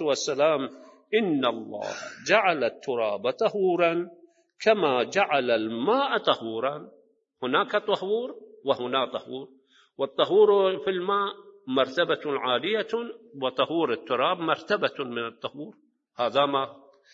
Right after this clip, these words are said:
فحينئذ كذلك قوله عليه الصلاة والسلام: "لا صلاة إلا بطهور"،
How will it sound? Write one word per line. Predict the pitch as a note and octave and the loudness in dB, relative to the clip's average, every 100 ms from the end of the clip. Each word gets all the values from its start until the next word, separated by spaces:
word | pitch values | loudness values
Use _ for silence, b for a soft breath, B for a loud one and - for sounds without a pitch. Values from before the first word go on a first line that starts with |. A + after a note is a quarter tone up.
| b - | b -6
فحينئذ | B2+ D3 D3+ E3+ D3 D3+ C#3+ | -2 2 4 4 2 0 -4
كذلك | - D#3 E3 D3 B2 - | 0 2 6 4 4 -4
قوله | B2+ D3+ C#3+ B2 A#2+ A#2+ | -2 -2 0 -2 -4 -2
عليه | A#2 C#3 B2+ | -2 -2 -2
الصلاة | A2+ - A#2 B2+ B2 B2 | -4 -6 -2 -2 -2 -4
والسلام: | A2 B2 A#2 C#3+ E3+ E3+ b b b b | -6 -4 -2 -2 -4 -8 b b b b
"لا | B2 D3 C3+ | 0 2 2
صلاة | G2+ - B2+ A2+ C#3+ F#3+ F#3+ - - | 0 -2 -4 0 2 2 0 -4 -2
إلا | G3+ F3 B2 G#2 F2+ | -4 -4 -4 -4 -4
بطهور"، | G#2+ - G#2+ A2+ A2 G#2 C#3+ D#4+ | -8 -8 -8 -10 -12 -4 -2 -2